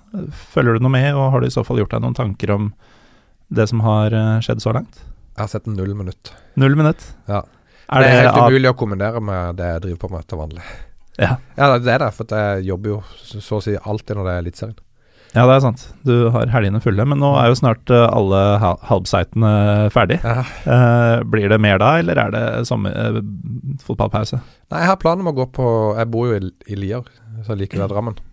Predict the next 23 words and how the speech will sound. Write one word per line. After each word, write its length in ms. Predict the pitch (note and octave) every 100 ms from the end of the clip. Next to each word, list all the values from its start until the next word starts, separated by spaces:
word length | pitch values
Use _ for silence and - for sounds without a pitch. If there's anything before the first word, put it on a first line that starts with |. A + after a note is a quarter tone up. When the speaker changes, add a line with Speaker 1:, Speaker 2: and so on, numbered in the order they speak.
| -
Speaker 1:
Mm. 200 | C3+ A2+
Speaker 2:
Så 120 | - A2+
planen 200 | C3 D#3
min 120 | A#2
er 120 | G#2+
å 40 |
få 100 | F#2 G2
gått 220 | F#2 -
litt 180 | F2+ -
på 140 | G2
godskamper 460 | F#2 - - G2 -
da, 20 | - _ _ _ _ - _ _ -
og 320 | G#2 G#2 G2
kikke. 280 | - - G#2+ - - - _ _ _
Speaker 1:
Du 120 | A#2+ A#2+
og 80 | C#3
jeg 160 | D3
har 80 | E3+
faktisk 280 | D3 B2 B2+
vært 180 | A#2 -
på 160 | A#2+ A2
Marienlyst 440 | A#2 F#2 F2 -
sammen 460 | G#2+ G#2+ A2+ A#2